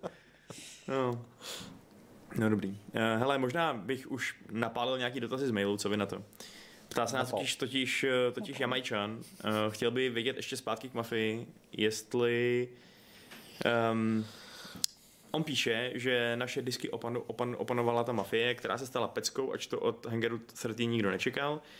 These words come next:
Speaker 1: A jeho napadá, jakou českou hru z těchto tří, Hidden Dangerous dva, Operace Flashpoint nebo Vietcong, bychom chtěli mít v definitivní edici. On jednoznačně Vietcong, ale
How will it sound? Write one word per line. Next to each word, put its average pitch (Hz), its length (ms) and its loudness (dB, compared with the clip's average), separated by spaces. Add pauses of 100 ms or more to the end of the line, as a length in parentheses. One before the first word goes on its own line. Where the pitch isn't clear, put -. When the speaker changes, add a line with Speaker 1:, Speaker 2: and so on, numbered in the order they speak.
(220)
Speaker 1:
A 113 260 4
jeho 123 180 4
napadá, 120 560 0 (280)
jakou 131 300 2
českou 156 320 -2
hru 160 120 -2
z 160 40 -8
těchto 170 240 -6
tří, 113 500 0
Hidden 143 240 0
Dangerous 135 360 0
dva, 123 340 0
Operace 131 320 -4
Flashpoint 123 320 -2
nebo 127 140 2
Vietcong, 101 400 -2
bychom 123 180 -4
chtěli 117 180 -4
mít 123 120 0
v 117 40 0
definitivní 113 460 0
edici. 170 360 0 (460)
On 143 200 0
jednoznačně 135 400 0
Vietcong, 123 540 0 (160)
ale 113 460 2